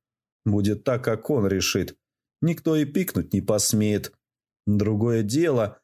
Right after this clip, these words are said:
что столь важное решение ни в коем случае нельзя принимать в дикой спешке. "Часа хватит?" — пришёл на ум вопрос майора Шпина.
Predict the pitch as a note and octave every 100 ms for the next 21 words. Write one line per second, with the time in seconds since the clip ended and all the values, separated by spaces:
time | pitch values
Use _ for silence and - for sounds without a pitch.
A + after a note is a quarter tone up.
0 | _ - - - B2+ - C3 A2+ A#2+ A2+
1 | A2 A#2 A2+ A#2+ - F3 D3+ C#3 B2+ -
2 | _ _ G#3 G#3 G#3 G3+ E3+ - F#3+ F#3
3 | F3+ F3 E3+ C#3+ B2+ F3 C3+ B2+ B2 B2+
4 | D3 C3+ - _ - C#3+ B2+ A#2 A2 C3
5 | C3 - D3+ A2 - - E2+ - _ _
6 | _ _ _ _ _ - B2+ - C3+ A#2+
7 | C#3 B2+ E3 G3+ - A#2 A2 - _ _
8 | _ _ - G#2 G2 - A#2 G#2+ A#2 B2+
9 | C3+ A2 A2 A2 D3+ C#3+ A2 A2 A2+ A2+
10 | A2+ - - A2+ G2+ G2+ G2